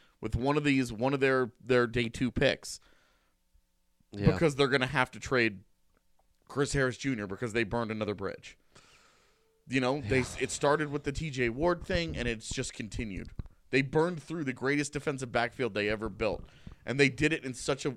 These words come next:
Speaker 1: in such a way that every single one of those guys on the way out felt disrespected. Publicly has come out and been, and, and talked about how they couldn't believe that an organization that they won a world championship for treated him that way.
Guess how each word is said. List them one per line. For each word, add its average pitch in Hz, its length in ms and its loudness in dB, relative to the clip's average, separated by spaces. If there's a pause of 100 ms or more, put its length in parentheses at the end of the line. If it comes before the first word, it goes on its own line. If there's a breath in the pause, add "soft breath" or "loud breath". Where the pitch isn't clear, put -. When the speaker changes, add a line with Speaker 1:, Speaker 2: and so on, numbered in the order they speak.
Speaker 1:
in 117 80 -10
such - 240 -4
a 131 60 -6
way 117 220 0
that 98 160 -4 (440 soft breath)
every 156 220 4
single 185 320 -2
one 165 140 0
of 156 60 -2
those 143 120 2
guys 117 300 0
on 110 80 -4
the 107 80 -4
way 104 240 2
out - 200 -4
felt 104 200 -6
disrespected. - 640 -10 (420 soft breath)
Publicly 196 560 2 (800)
has 139 160 -2
come 170 220 -2
out 151 260 0
and 131 160 -2
been, 123 540 0
and, 123 180 -4
and 113 520 -4
talked 156 260 0
about 113 240 0
how 120 240 2
they 117 500 2 (380 soft breath)
couldn't 165 220 -2
believe 147 360 -2
that 113 140 0
an 113 100 -4
organization 120 640 -2
that 92 200 -8
they 120 140 2
won 127 200 -2
a 120 40 -2
world 120 240 -2
championship 98 540 -6
for 90 160 -6
treated 90 340 -10
him 85 80 -10
that 85 160 -14
way. 95 120 -16